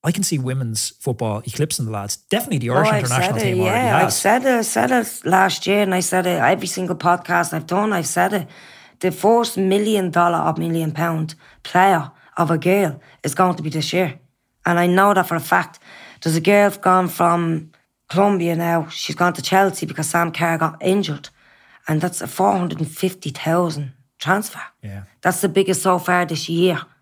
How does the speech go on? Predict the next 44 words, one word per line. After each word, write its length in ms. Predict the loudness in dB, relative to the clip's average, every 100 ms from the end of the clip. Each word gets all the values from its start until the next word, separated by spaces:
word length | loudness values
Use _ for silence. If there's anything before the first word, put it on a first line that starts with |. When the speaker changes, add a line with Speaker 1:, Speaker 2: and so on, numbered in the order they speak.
| _ _ _ _ -4
Speaker 2:
And 120 | -2
it's 160 | 0 2
not 180 | 2
stopped, 320 | 0 -4 -4 -8
it's 160 | -4
not 160 | -2 -2
finished. 460 | -2 -4 -4 -8 -4
Speaker 1:
And 80 |
are 40 | -2
the 60 |
girls 240 | 0 0 0
getting 140 | -2
paid 240 | -2 0 0
well 160 | -2
now? 200 | -4 -8 -8 0
Speaker 2:
Absolutely. 840 | 0 0 0 2 4 2 -2 -6 -16 _ _ 0
Like, 140 | 0
I 60 | 2
mean, 320 | 0 0 2
as 180 | 0 2
I 80 | 0
said, 360 | 2 4 4
we 180 | 2 0
got 160 | 0 0
paid 240 | 0 0
thirty 280 | -2 -2 0
euro 240 | 0 0 0
a 60 |
day 240 | 0 0 0
for 120 | -2
going 220 | -2 -2
training 360 | -2 0 0 0
and 120 | -2
playing 220 | -2 -2
for 220 | -4 -8 -10 -20 -10 -2
our 120 | -2
country. 500 | 0 0 -2 -4 -10 -12 -20 -10
Girls 240 | 0 0 2
are 80 | 0
getting 220 | -2 -6
thirty 320 | -4 -4 -6
thousand 580 | -2 2 2 0 -2 -4
a 40 |
day 340 | -2 -4 -6